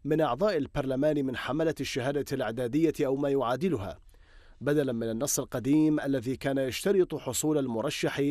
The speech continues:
على شهادة البكالوريوس أو ما يعادلها للترشح للانتخابات. تعديل من شأنه بحسب مراقبين أن يزيد من نسبة غير المؤهلين تحت قبة البرلمان، فكيف يتسنى لمثل هذا المجلس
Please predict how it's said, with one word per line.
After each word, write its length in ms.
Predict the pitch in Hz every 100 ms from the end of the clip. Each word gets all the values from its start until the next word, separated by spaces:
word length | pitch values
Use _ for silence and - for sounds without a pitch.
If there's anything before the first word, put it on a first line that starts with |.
| 139 - - -
على 260 | 110 143 139
شهادة 380 | - 135 202 185
البكالوريوس 840 | 139 131 - 139 127 120 143 143 -
أو 180 | 185
ما 140 | 180 151
يعادلها 840 | 139 113 123 139 135 123 131 131 - - -
للترشح 680 | 139 135 135 113 - 139 127
للانتخابات. 840 | 123 117 123 117 120 139 110 - 107 80 - - - - _ - _ _ -
تعديل 380 | 147 147 233
من 260 | 220 196 151
شأنه 420 | - 180 175 151
بحسب 440 | 139 135 160 - 143
مراقبين 800 | 131 127 120 131 139 156 156
أن 180 | 151 143
يزيد 400 | 139 120 165 185
من 200 | 147 135
نسبة 300 | 143 156 151 135
غير 300 | 123 165 156
المؤهلين 800 | 139 131 113 117 143 160 151 -
تحت 240 | 143 -
قبة 320 | - 151 135 135
البرلمان، 760 | 131 131 123 127 143 104 76 - _ _ _ _ - - _
فكيف 380 | 175 - 170 180
يتسنى 600 | 165 156 - 226 202 180
لمثل 300 | 143 151 147
هذا 260 | 131 135
المجلس 560 | 123 113 143 156 143 -